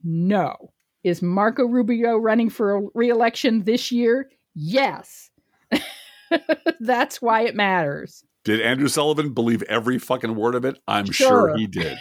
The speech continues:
Speaker 2: I'm sure he did. Uh, Peter Navarro, who was a former Trump aide, got served this week, got served a grand jury subpoena, which did not make him happy.
Speaker 1: The European Union has now banned most Russian oil.
Speaker 2: And speaking of banned things,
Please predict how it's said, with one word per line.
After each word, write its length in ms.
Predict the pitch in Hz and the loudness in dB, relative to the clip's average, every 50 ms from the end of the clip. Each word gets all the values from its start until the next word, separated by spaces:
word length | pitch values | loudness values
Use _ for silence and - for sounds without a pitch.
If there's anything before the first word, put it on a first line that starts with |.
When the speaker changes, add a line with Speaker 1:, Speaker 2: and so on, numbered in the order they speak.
| - - | -8 -6
Speaker 2:
I'm 200 | 95 98 95 82 | -4 -4 -4 -4
sure 340 | - - - 104 101 101 | -6 -2 -2 0 0 0
he 180 | - 92 104 110 | -2 -2 -6 -6
did. 320 | 95 85 80 80 - - _ _ _ _ - - _ _ _ _ _ _ _ - | -4 -6 -8 -8 -8 -10 _ _ _ _ -20 -20 _ _ _ _ _ _ _ 0
Uh, 180 | 120 127 127 123 | 2 2 2 0
Peter 360 | - - - 254 294 370 349 | -4 -6 -4 -2 -2 -2 0
Navarro, 560 | 339 208 131 - 127 185 220 196 110 98 95 | -2 -2 -2 -2 -2 0 0 0 0 0 0
who 100 | 107 127 147 | 0 0 0
was 140 | 147 135 143 | 0 0 0
a 120 | 135 139 | -2 -2
former 420 | 131 - - 143 160 208 226 247 - | -4 -4 -4 -4 -4 -2 -2 -4 -4
Trump 320 | - - 196 196 185 170 - | -2 -4 -4 -4 -4 -6 -6
aide, 240 | 175 185 170 165 | -6 -6 -6 -4
got 260 | - 190 - - - - | -2 -2 -2 -2 -4 -8
served 560 | - - - - 202 254 320 359 392 294 165 | -6 -6 -2 -2 0 0 0 0 -2 -2 -2
this 220 | 131 120 - - | -4 -4 -4 -6
week, 220 | 98 85 64 - _ _ _ | -6 -6 -6 -8 _ _ _
got 200 | - 127 131 - | -4 -4 -4 -4
served 320 | - - 180 196 208 175 | -4 -2 0 0 0 0
a 100 | 170 151 | -2 -2
grand 600 | 123 101 - 104 120 135 147 156 160 180 180 160 - _ | -2 -4 -2 -2 0 2 2 0 0 -2 -4 -8 -12 _
jury 340 | 101 101 117 117 120 131 131 | -4 -2 0 0 2 0 -2
subpoena, 520 | 127 - 139 - - 131 107 92 73 - - | -2 -4 -10 -8 -6 -6 -4 -4 -6 -10 -10
which 260 | - - 73 - - | -12 -12 -12 -12 -8
did 160 | - 85 87 | -6 -6 -4
not 280 | 87 90 95 104 - - | -2 -2 -2 -2 -2 -4
make 260 | 98 98 107 - - | -8 -8 -8 -6 -8
him 140 | 104 107 107 | -8 -6 -6
happy. 380 | 101 90 87 - - - - _ _ _ _ _ _ _ _ | -6 -6 -8 -8 -10 -14 -18 _ _ _ _ _ _ _ _
Speaker 1:
The 100 | 196 208 | -6 -4
European 540 | 214 247 247 240 233 - 254 233 220 208 208 | -2 0 0 -2 0 0 0 0 2 2 2
Union 380 | 226 247 262 269 277 277 277 262 | 2 2 4 4 4 2 2 0
has 240 | 208 202 175 170 | 0 -2 -4 -2
now 200 | - 202 190 185 | -2 0 0 0
banned 520 | 170 156 156 175 185 196 220 262 294 285 - | 0 0 -2 -2 -2 0 0 0 0 0 0
most 300 | 220 202 190 180 - - | 0 -2 -2 -2 -2 -2
Russian 380 | 196 196 190 - - 180 - - | -2 -2 0 0 -4 -6 -4 -4
oil. 340 | 165 160 160 170 208 254 415 508 - _ _ _ _ _ _ _ _ - | -2 -2 0 0 0 -2 -2 -4 -8 _ _ _ _ _ _ _ _ 0
Speaker 2:
And 160 | 139 143 139 | 0 0 0
speaking 320 | - - 269 247 - - | 0 0 -2 -2 0 -2
of 120 | 190 113 - | -4 -2 -2
banned 340 | - 87 85 87 85 87 - | -4 -2 -2 -4 -6 -8 -10
things, 500 | - - 60 50 - - 170 180 - | -10 -10 -10 -10 -10 -14 -16 -16 -18